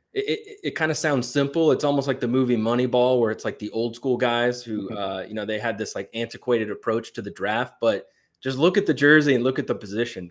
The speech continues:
Speaker 1: Guards
Speaker 2: Mm-hmm.
Speaker 1: from Kentucky, it seems like every year one of them is overlooked in the draft, and they end up exceeding expectations. Like Tyrese Maxey,
Speaker 2: Right.
Speaker 1: uh, Devin Booker.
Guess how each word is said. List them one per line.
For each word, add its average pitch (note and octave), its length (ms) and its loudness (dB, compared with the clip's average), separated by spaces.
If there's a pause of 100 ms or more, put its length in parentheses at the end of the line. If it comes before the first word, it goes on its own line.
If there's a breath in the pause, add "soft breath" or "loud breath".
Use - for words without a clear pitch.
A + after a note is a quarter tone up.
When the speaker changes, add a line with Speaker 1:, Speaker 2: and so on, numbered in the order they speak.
Speaker 1:
Guards D3 420 4
Speaker 2:
Mm-hmm. F3 80 -10
Speaker 1:
from C#3 120 -8
Kentucky, G#2+ 680 -6 (600)
it F#3+ 100 -4
seems F#3 180 2
like D3+ 200 2
every C#3+ 280 4
year C3+ 260 4
one A#2+ 200 2
of B2+ 80 2
them A#2 160 2
is G#2+ 160 -6
overlooked A#2+ 460 0
in G#2+ 80 -6
the G2 80 -6
draft, A2+ 420 -4
and G#2+ 100 -8
they G#2+ 100 -6
end A2+ 200 -4
up A2 200 0
exceeding A2+ 600 -4 (360)
expectations. - 960 -4
Like G2 280 -12
Tyrese B2+ 440 0
Maxey, B2 800 -4
Speaker 2:
Right. F2 300 -4 (100)
Speaker 1:
uh, G2+ 500 -4 (220)
Devin A2+ 360 -2
Booker. E3 640 -2